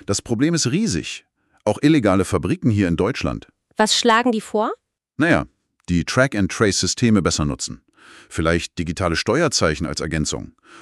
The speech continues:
Speaker 1: Und die Strafverfolgung muss konsequenter werden.
Speaker 2: Und der Handel selbst, was kann der tun? Die Artikel legen ja nahe, aufklären über die Risiken von Schmuggelware und die Qualität der legalen Produkte betonen,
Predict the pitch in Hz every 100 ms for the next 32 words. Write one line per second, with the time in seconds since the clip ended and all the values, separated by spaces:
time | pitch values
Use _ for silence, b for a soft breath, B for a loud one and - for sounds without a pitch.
0 | B 104 95 - 101 127 117 - 87 85
1 | 82 - 101 78 - 123 104 60 52 55
2 | _ _ _ 214 214 190 - 202 233 254
3 | 247 208 214 269 - - 185 - 190 175
4 | 160 - 175 226 - _ _ _ 214 160
5 | - 277 277 247 247 240 226 208 202 196
6 | 202 b b b 220 349 - 311 320 349
7 | 240 220 208 196 233 254 294 330 277 -
8 | 196 220 214 226 254 269 349 494 - 233
9 | 208 - 208 190 185 - 247 277 208 180
10 | 175 175 165 175 - 190 220 - 220 220
11 | 240 247 285